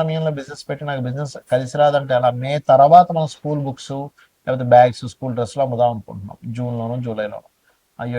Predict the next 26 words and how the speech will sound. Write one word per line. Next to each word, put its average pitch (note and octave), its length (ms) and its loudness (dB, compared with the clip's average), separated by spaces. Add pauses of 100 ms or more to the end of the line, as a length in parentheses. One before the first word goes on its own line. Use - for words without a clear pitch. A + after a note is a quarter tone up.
ఏమిటోనండి B2 460 -4 (120)
స్కూల్ B2 300 -8
బుక్స్ A#2 260 -10 (160)
అసలు - 220 -12
ఎవడు A2+ 240 -6
కొనట్లేదు, G#2+ 460 -10 (140)
బ్యాగ్స్ G#2+ 300 -4
ఎవరు G#2 180 -10
కొనట్లేదు, G#2 400 -14
స్కూల్ A2+ 220 -10
డ్రెస్సులు G#2+ 240 -8
ఎవరు G#2+ 180 -8
కొనట్లేదు G#2+ 340 -12
అంటే E3 140 0
already G3+ 300 -2
started. F3+ 480 2 (720)
నువ్వు E3 140 0 (100)
మే D3 80 0 (220)
ముందు G3+ 220 0 (100)
అంటే D#3 140 0 (100)
జనవరిలోనో D3 520 -2
ఫిబ్రవరిలోనో C3+ 540 -4
అమ్మితే - 260 -6 (100)
నువ్వు G3 120 -12 (160)
కొంటారు. F3+ 360 2 (680)
అలాగే C#3 360 6